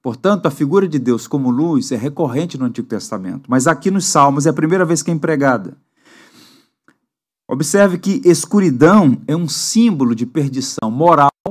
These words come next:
e existencial. No caso de Davi aqui,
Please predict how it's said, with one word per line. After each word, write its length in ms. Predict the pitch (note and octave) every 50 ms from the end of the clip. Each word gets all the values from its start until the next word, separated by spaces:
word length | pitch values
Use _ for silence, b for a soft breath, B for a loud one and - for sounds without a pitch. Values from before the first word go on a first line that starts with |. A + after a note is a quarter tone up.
| - _
e 140 | - D#3+ D#3
existencial. 680 | D#3 D3+ D3+ D3 - - E3 E3 C#3+ - - F3+ D#3+ - _ _ _ _ - _ -
No 300 | B2 C3+ G#3 A3 A3 -
caso 300 | - F3+ F3+ F#3+ F3+ D3
de 100 | D3 D3
Davi 280 | C3+ C#3 B2+ A2 A2 A#2+ _ _ _ -
aqui, 380 | - F3 G3 D#3+ A#2 F2+ E2+